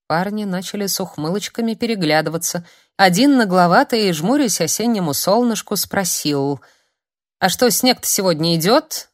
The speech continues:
Я растерянно посмотрела на золотистый свет, янтарную листву, втянула ноздрями воздух, в котором ещё не было даже запаха холода, и растерянно покачала головой. «Снег?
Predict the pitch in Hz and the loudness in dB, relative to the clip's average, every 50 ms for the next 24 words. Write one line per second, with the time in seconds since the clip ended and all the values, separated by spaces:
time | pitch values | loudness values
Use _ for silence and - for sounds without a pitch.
0 | _ _ _ _ _ _ _ _ _ _ - - 151 165 170 170 175 170 - - | _ _ _ _ _ _ _ _ _ _ -12 -10 -8 -6 -4 -4 -4 -6 -6 -8
1 | 185 180 175 175 175 170 175 170 - - 165 165 - 196 196 185 175 170 160 160 | -8 -6 -6 -6 -6 -6 -6 -8 -8 -8 -8 -10 -8 -6 -6 -4 -4 -4 -4 -4
2 | 156 160 160 160 160 160 - 180 170 - - 160 151 - - - 160 151 160 190 | -4 -6 -6 -6 -6 -6 -6 -8 -8 -6 -6 -6 -4 -4 -4 -4 -6 -4 -6 -6
3 | 226 240 - - 180 175 170 170 233 240 240 202 185 165 156 156 139 - - - | -6 -8 -8 -6 -6 -4 -4 -2 -2 -2 -2 -2 -2 -2 -2 -2 -4 -4 -4 -8
4 | - 135 135 165 202 - _ _ _ _ _ _ _ _ _ - - - 214 220 | -8 -8 -8 -8 -8 -10 _ _ _ _ _ _ _ _ _ -8 -4 -2 2 2
5 | 247 294 302 294 269 247 233 233 208 196 233 247 254 247 214 190 175 214 262 269 | 4 4 4 4 4 2 2 0 0 0 0 0 2 0 0 -2 -2 -2 -2 -2
6 | 226 233 208 - - - - - 196 - 202 196 196 190 190 175 - - 196 190 | -2 -4 -6 -8 -10 -10 -6 -6 -4 -4 -4 -4 -2 -2 -4 -4 -4 -4 -4 -2
7 | 185 190 180 185 180 180 175 170 170 175 180 165 156 156 165 170 - 175 - - | -2 -2 -2 0 0 0 0 0 -2 -2 -2 -2 -2 -2 -2 -2 -4 -6 -6 -6
8 | 175 170 - - 170 170 170 165 165 175 175 - - - - - _ _ _ - | -8 -8 -6 -4 -2 -2 0 0 -2 -2 -4 -6 -10 -20 -20 -20 _ _ _ -2
9 | 202 190 190 180 175 - - - 240 240 240 233 226 220 214 180 - 190 - 202 | 0 2 2 2 0 -2 -2 -2 -2 0 0 0 -2 -2 -4 -6 -8 -6 -6 -6
10 | 180 - - 214 202 208 190 208 208 208 202 180 160 127 117 - - - 202 208 | -6 -4 -4 -4 -4 -4 -4 -4 -2 -2 -2 -2 -4 -4 -4 -4 -6 -4 -4 -4
11 | 233 262 285 294 | -4 -4 -4 -6